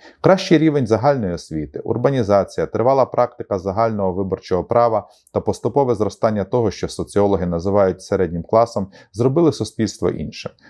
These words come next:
Розвиток технологій в останні десятиліття взагалі перевернув усталені за останні століття практики догори дригом. Можна навіть спокуситися та сказати, що час королів уже минув. Можливо і так, але ті королі, що форму-,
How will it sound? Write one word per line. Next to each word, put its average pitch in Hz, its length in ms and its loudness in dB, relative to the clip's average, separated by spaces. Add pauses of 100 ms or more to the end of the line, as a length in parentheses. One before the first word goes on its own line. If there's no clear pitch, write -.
(120)
Розвиток 175 460 4
технологій 123 540 0
в 98 80 0
останні 113 400 -2
десятиліття 113 640 -2
взагалі 117 380 0
перевернув 92 680 0 (180)
усталені 101 560 2
за 87 140 2
останні 95 360 -2
століття 95 380 -2
практики - 640 -2
догори 90 400 0
дригом. - 400 -6 (280)
Можна 151 220 2
навіть 139 240 2
спокуситися 127 680 -2
та 95 120 0
сказати, 98 640 -2
що 92 240 -2 (220)
час 185 240 0
королів 101 460 0
уже 85 220 -4
минув. 76 400 -8 (160)
Можливо 170 380 2
і 85 60 2
так, - 360 -4
але 147 160 2
ті 196 140 -10
королі, 175 380 2
що - 180 -4
форму-, 98 380 -2